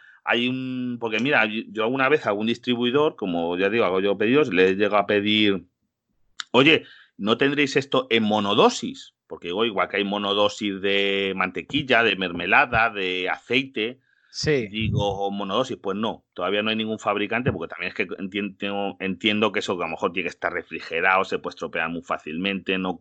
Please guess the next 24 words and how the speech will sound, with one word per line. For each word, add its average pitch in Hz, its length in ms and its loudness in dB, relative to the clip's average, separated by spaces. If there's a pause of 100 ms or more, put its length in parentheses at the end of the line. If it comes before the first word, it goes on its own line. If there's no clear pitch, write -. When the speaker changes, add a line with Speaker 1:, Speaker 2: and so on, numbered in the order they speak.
Speaker 1:
la 87 280 2
monodosis 90 520 -2
no 90 160 -4
cumplirían 85 640 -2
a 82 100 2
lo 85 100 2
mejor 82 640 0 (720)
la 90 140 2
normativa 90 600 0
sanitaria 90 680 0
para 85 200 -2
que 87 80 -6
eso 85 140 -8
se 85 140 -6
conserve, 107 500 0
pero 76 180 -4
es - 60 -12
que 101 140 -4
si 87 160 -4
no, 92 140 -2
mientras 92 320 0
no 123 220 4
fabriquen 127 480 2
eso, 165 320 0